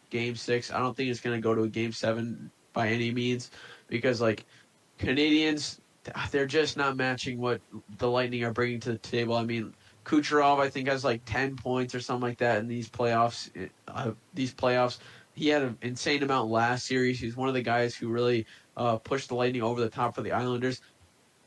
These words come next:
It personally, but nonetheless, he's one of, I think, the best players in the league right now. And I just, there's not really anybody on the Canadians that is matching him. Cole Caulfield has been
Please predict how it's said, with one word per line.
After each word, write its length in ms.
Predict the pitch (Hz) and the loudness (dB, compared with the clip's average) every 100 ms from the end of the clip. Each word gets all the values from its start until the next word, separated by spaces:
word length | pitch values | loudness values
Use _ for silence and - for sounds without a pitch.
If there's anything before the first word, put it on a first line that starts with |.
| - | -2
It 200 | 175 - - | -2 -2 -4
personally, 680 | - 170 170 165 165 165 165 - _ _ | 2 2 2 0 2 2 -2 -16 _ _
but 240 | 127 123 | 0 0
nonetheless, 480 | 113 135 131 120 120 | 0 -4 -2 0 -2
he's 220 | - 123 | -4 -8
one 160 | 127 127 | -4 -2
of, 240 | 123 113 110 - - 113 | -2 -4 -10 -20 -10 -4
I 160 | 127 | -2
think, 180 | 123 127 | -2 -4
the 100 | 117 | -2
best 240 | 110 120 - | 0 -2 0
players 260 | 120 113 110 | 2 2 0
in 60 | |
the 60 | 113 | -2
league 180 | 113 110 | -2 0
right 180 | 101 | -2
now. 440 | 101 113 110 110 113 - _ - | -2 0 0 -4 -10 -14 _ -8
And 120 | 104 117 | -2 0
I 80 | 127 | 0
just, 220 | 135 - - | -2 -6 -4
there's 280 | 131 143 | 0 0
not 280 | 143 151 214 | 0 2 4
really 280 | 233 214 - | 4 4 2
anybody 560 | 135 170 185 180 185 - | 2 4 4 4 2 2
on 320 | 127 143 151 | 4 4 2
the 180 | 160 143 110 - | 2 0 -2 -8
Canadians 720 | - 117 135 175 180 165 135 | -4 0 2 2 0 -4 0
that 160 | 123 | 2
is 160 | 127 113 | 2 -2
matching 380 | 101 113 - 107 | -2 -2 -4 -2
him. 240 | 180 180 - - - | -2 -2 -8 -20 -14
Cole 240 | - 175 175 | 0 0 4
Caulfield 560 | 165 147 175 170 151 | 4 4 4 2 2
has 420 | 127 113 127 147 | -2 -2 0 -2
been 500 | 127 135 147 139 120 | -2 0 0 -2 -8